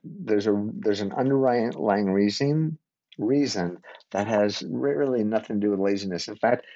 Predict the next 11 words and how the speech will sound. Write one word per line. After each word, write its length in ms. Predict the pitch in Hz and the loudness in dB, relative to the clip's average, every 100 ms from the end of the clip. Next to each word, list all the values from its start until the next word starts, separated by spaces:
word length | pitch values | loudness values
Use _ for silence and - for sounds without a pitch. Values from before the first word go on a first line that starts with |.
| - _ - | -20 _ -8
I, 120 | - - - - _ _ _ _ _ _ _ _ _ _ _ _ _ - | -6 -8 -16 -20 _ _ _ _ _ _ _ _ _ _ _ _ _ 0
oftentimes, 840 | 117 113 - - 98 98 101 - _ | 2 2 -4 0 0 0 -4 -10 _
myself 500 | - 98 95 110 104 | -4 -2 0 -2 -2
included, 460 | 104 - - 113 101 | -6 -6 -2 0 2
I 100 | 95 | 0
probably 400 | 92 - - 170 | 0 -2 0 2
work 260 | 135 120 - - | 0 0 -4 -2
harder 260 | 117 117 127 | 0 0 0
because 360 | 117 - 113 | -2 -2 -4
I'm 100 | 113 | -4
procrastinating 920 | 110 107 - 101 - 143 143 156 160 | -4 -4 0 0 0 -2 0 2 0